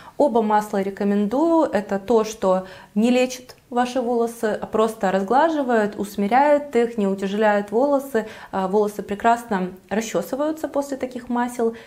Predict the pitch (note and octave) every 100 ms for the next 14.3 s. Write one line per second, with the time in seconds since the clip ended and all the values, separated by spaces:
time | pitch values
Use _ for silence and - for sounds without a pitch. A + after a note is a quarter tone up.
0 | - - A#3 C4 A3 A3+ A#3 A#3+ A#3+ G3+
1 | G#3 G#3+ C4 A3+ G3+ G#3 A#3+ A#3+ G#3+ A3
2 | G#3+ G#3 G3 F#3+ F#3+ - - G#3+ A3 A#3
3 | A3 G3+ F#3 A3+ A3+ A3 G#3 G3 G3 A3+
4 | G3+ G3+ G#3 G3+ G3 G3 - - G#3+ A3+
5 | A3+ D#4 F4+ F4+ A3 A3 G#3+ A3 A3+ A#3
6 | G#3 G3 F#3+ G3 - D4+ F#4 G3+ - A#3
7 | A#3+ F#3+ G3 G#3+ A3+ A3+ F#3+ F#3+ G3+ F#3+
8 | F#3+ G3 G3+ G3 F#3+ - - G3+ - A3+
9 | C4+ B3+ A3+ G3+ G3+ G3 G3+ - G#3+ C4
10 | A#3 G#3 G3+ - - - F#3+ G3+ - -
11 | - G#3 A3 A#3+ A3+ - G#3 - A3 -
12 | G#3 B3+ B3 - - - G#3+ A3 B3 C#4
13 | C4 B3+ C4 B3+ F#3+ F3+ F3+ E3+ F3+ -
14 | G3+ G#3+ A3